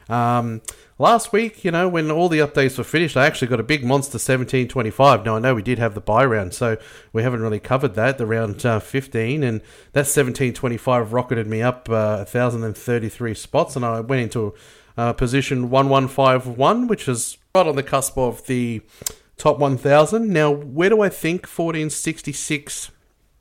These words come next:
is on the pecking order for scores this week? I think I might be a tick above par. A tick.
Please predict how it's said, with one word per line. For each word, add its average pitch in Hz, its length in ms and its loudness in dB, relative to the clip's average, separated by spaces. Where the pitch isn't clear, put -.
is 160 460 0
on 143 180 2
the 131 80 -2
pecking 151 380 0
order 143 220 2
for 131 120 -6
scores 147 400 2
this 131 180 -4
week? 135 200 2
I 131 60 -2
think 190 200 -2
I 220 60 0
might 151 260 0
be 120 100 -2
a - 140 -6
tick - 600 -6
above 120 920 0
par. 104 420 2
A 123 100 -10
tick. - 400 -2